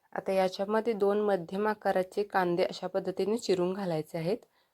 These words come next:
तुम्ही, तुम्हाला हवे असेल तर बारीक कांदा देखील चिरून घालू शकता. तर खान-, कांद्याला छान सोनेरी रंग येईपर्यंत परतून घ्यायचा आहे.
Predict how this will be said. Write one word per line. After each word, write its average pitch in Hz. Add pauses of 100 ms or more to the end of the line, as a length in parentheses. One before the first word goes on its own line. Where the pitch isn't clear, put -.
(240)
तुम्ही, 190
तुम्हाला 202
हवे 185
असेल 190
तर 233
बारीक 190
कांदा 185
देखील 180
चिरून 185
घालू 180
शकता. - (1600)
तर 185 (180)
खान-, -
कांद्याला 185
छान 196
सोनेरी 190
रंग 202
येईपर्यंत 196
परतून 196
घ्यायचा 180
आहे. 175